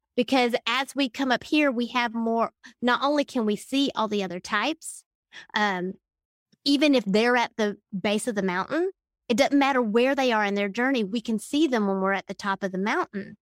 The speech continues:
And as we rise, it's almost like our, the microcosm of our own personal Enneagram, uh, shrinks.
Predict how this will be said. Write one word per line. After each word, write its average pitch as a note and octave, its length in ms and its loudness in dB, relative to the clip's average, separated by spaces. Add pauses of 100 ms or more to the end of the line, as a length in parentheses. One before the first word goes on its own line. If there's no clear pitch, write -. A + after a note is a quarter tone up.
(420)
And C#4 500 2 (480)
as A#3 240 0
we A#3 400 0 (160)
rise, A#3 720 0
it's B3 220 -4
almost D4 400 0
like A3 440 -2
our, G#3 500 0 (580)
the G#3 140 0
microcosm G#3 840 -2
of F#3 120 -4
our F#3 200 -4
own G3+ 400 -4 (320)
personal A3+ 360 -2
Enneagram, C#4 720 0 (1000)
uh, G#3 200 0 (560)
shrinks. - 720 -4